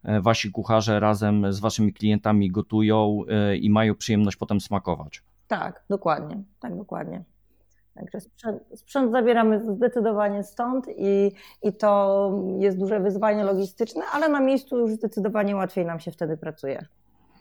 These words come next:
Speaker 1: A czy, czy wtedy, y, dobierając lokację, y, raczej staracie się opierać o, o tak, takie miejsce, które, mm, w większości zaplecze kuchenne będzie już miało przygotowane i tylko zabieracie ten drobniejszy sprzęt?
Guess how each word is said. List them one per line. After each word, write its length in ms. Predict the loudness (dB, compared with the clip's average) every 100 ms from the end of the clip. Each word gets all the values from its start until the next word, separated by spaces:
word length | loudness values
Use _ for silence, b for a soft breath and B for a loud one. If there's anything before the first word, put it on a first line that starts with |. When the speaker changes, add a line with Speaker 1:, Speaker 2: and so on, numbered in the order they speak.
| b 2
Speaker 1:
A 100 | 4
czy, 280 | 4 2 0 -4 -4
czy 120 | -8
wtedy, 300 | -4 -2 2 2 4 2 2
y, 20 |
dobierając 640 | 2 2 4 4 4 2 2
lokację, 680 | 0 2 0 0 0 0 0 B B B -4
y, 40 | 0 2
raczej 380 | 2 2 2 0
staracie 460 | -2 0 0 0 -4
się 160 | 0
opierać 520 | -2 0 0 2 -2 -4
o, 460 | -2 0 0 -2 -4
o 320 | -2 0 -2 -2
tak, 260 | -6 -6 -6
takie 280 | -4 2 4
miejsce, 420 | 4 2 -2 -6
które, 480 | -4 -2 0 0 -4 b b b _
mm, 500 | -2 2 2 2 0
w 140 | -2 -2
większości 720 | 2 2 2 0 0 0 0
zaplecze 460 | 0 0 -2 0 -4
kuchenne 420 | -4 0 2 2
będzie 280 | 2 2 0
już 240 | 0 2
miało 720 | 4 4 4 4 2 -2 -8
przygotowane 760 | -8 -6 -4 -2 0 2 2 2
i 80 |
tylko 240 | 0 -4 -2
zabieracie 480 | 0 0 0 -2 0
ten 200 | 0 2
drobniejszy 540 | 2 2 0 0 -6
sprzęt? 500 | -8 -2 0 0 -4